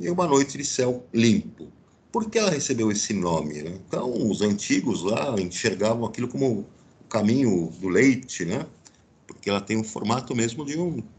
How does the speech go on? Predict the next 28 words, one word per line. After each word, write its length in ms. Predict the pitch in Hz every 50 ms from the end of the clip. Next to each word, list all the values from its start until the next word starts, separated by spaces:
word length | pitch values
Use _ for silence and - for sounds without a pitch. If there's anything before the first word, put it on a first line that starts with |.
| _
quando 140 | - 104 104
você 220 | 104 101 101 - 113
observa 640 | - - - 90 - - - 120 120 127 117 101 101
lá 60 | 104
no 80 | 110 110
céu, 320 | 110 - - 135 - 165
ela 140 | 147 127 113
cruza, 460 | - - - 131 156 175 - 113 98
né, 140 | 101 135 151 - - _ - _ _ _ - - - _ _ _
o 80 | - 95
céu, 480 | - - - 101 101 78 78 - - - - _ _ _ _ _ _ _ _ _ _ _ _ _ _ _ _ -
indicando 520 | 113 113 107 107 107 - 113 123 123 110
assim 180 | 107 - - 131
como 220 | 120 131 131 127
se 80 | 120 -
fosse 320 | - - 135 131 131 -
um 80 | 139 135
caminho, 500 | 135 - 127 110 107 110 131 160 160 113
né, 160 | 98 104 107 101 - - - - - - - _ -
brilhante, 840 | 107 104 113 110 107 104 113 147 175 170 - - - - - - _ _ _ _ _ _ _ _ _ _ _ _ _ _
e 260 | - 117 131 175 220 - - - _ _
acabou 380 | - - - 120 110 107 113
sendo 220 | 113 - - 123 120
batizada 500 | 120 117 113 - 120 95 107 107 98 110
aí 60 | 110
como 200 | 110 117 117 110
Via 200 | 101 113 - 139
Láctea. 520 | 120 95 90 87 82 - - - - 80